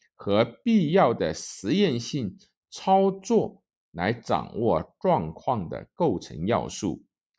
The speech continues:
这样便掌握了由诸构成要素形成的问题。其次，他提出了第三种情景，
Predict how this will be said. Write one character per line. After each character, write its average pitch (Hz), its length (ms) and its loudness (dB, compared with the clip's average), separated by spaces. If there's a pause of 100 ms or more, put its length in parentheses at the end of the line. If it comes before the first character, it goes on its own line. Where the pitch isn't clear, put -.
(120)
这 147 160 4
样 101 360 0
便 98 320 -2
掌 76 280 -2
握 135 120 4
了 82 300 -2 (240)
由 110 480 2 (880)
诸 208 300 2
构 196 420 4
成 95 380 -6
要 139 240 0
素 101 300 -4
形 90 340 -6
成 82 180 -10
的 76 140 -2
问 82 220 -4
题。 - 220 -20 (1500)
其 104 240 -2
次， - 400 0 (280)
他 131 160 4
提 110 200 -2
出 117 200 -2
了 90 160 2
第 135 280 -2
三 185 420 2
种 90 240 -4
情 85 300 -8
景， - 280 -10